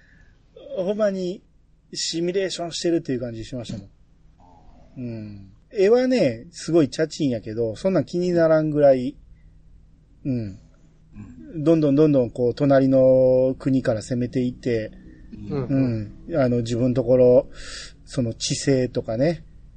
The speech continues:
Speaker 2: うん。
Speaker 1: いろいろ内政を、国を育てて、兵を集めて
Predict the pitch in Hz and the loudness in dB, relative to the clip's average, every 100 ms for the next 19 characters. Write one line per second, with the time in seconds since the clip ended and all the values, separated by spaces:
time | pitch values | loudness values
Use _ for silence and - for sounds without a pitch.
0 | - - 170 139 135 123 110 113 - - | -20 -6 2 6 6 6 2 -2 -8 -14
1 | - 139 135 120 135 127 127 120 - - | 0 4 4 4 2 4 6 6 4 -4
2 | - - - - - 156 147 139 - 170 | -20 -20 -20 -20 -2 4 6 6 4 4
3 | 175 175 170 165 196 202 - - - - | 4 4 0 2 2 2 -4 -20 -20 -18
4 | 214 - - 175 147 135 139 151 - 165 | -16 -10 2 4 6 4 4 2 -2 -4
5 | 170 202 196 | 0 2 2